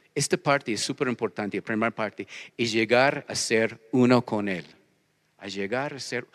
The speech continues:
¿cómo podemos llegar a ser uno con Cristo? ¿Cómo? ¿A morir? ¿Irnos a los cielos? No, yo no creo que está diciendo esto Pablo.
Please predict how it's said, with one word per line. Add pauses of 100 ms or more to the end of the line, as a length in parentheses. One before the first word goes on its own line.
(280)
¿cómo
podemos
llegar
a
ser
uno
con
Cristo? (600)
¿Cómo? (920)
¿A
morir? (100)
¿Irnos
a
los
cielos?
No,
yo
no
creo
que
está
diciendo
esto
Pablo.